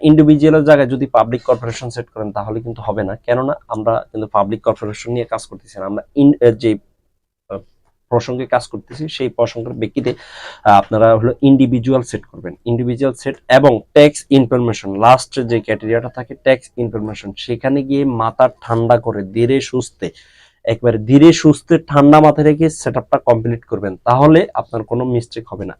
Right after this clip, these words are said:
আর যদি মিস্টেক করে থাকেন, মিস্টেক করে ফেলেন, তাহলে কিন্তু মিস্টেক করার পরে কিন্তু আপনার সেটআপ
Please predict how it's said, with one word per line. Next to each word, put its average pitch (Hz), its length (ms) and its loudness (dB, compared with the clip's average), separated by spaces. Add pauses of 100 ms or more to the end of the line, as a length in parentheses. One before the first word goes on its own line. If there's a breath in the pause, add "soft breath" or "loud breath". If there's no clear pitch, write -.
আর 127 160 0
যদি 151 240 -4
মিস্টেক 123 400 -4
করে 104 200 -4
থাকেন, 95 360 -14 (220)
মিস্টেক 117 320 -10
করে 139 240 4
ফেলেন, 98 200 -8 (460 loud breath)
তাহলে 160 300 6
কিন্তু 170 240 4
মিস্টেক 147 400 4
করার 156 260 6
পরে 127 240 0
কিন্তু 117 200 -2
আপনার - 160 -8
সেটআপ 127 320 -2